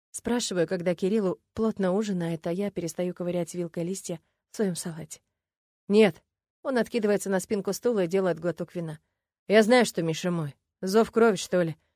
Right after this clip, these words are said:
Даже не сомневаюсь теперь в этом. Анализы только формальность для суда и различных инстанций». «О, вот как».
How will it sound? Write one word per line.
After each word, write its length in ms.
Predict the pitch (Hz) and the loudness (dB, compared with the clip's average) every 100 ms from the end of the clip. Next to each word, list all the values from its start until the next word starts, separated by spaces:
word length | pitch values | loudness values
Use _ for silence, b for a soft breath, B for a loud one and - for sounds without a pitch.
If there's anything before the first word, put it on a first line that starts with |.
| _ - | _ 2
Даже 220 | 220 220 | 2 4
не 60 | |
сомневаюсь 540 | 214 220 214 220 214 196 | 2 4 4 6 4 2
теперь 260 | 165 160 156 | -4 -4 -4
в 40 | |
этом. 260 | 147 - - _ _ | -6 -10 -20 _ _
Анализы 420 | - 226 226 202 202 | -2 2 4 4 2
только 240 | 214 202 | 0 0
формальность 560 | - 208 233 214 185 175 | 2 4 4 4 2 0
для 120 | 180 | -2
суда 340 | 190 190 214 | 0 2 2
и 40 | 165 | 2
различных 500 | 165 175 170 165 170 | 0 -2 -4 -8 -8
инстанций». 560 | 156 151 - - - _ _ _ _ _ _ - | -10 -10 -10 -12 -20 _ _ _ _ _ _ 0
«О, 320 | 220 226 285 | 2 2 0
вот 260 | 220 262 - | -2 -4 -4
как». 280 | 262 - | -10 -10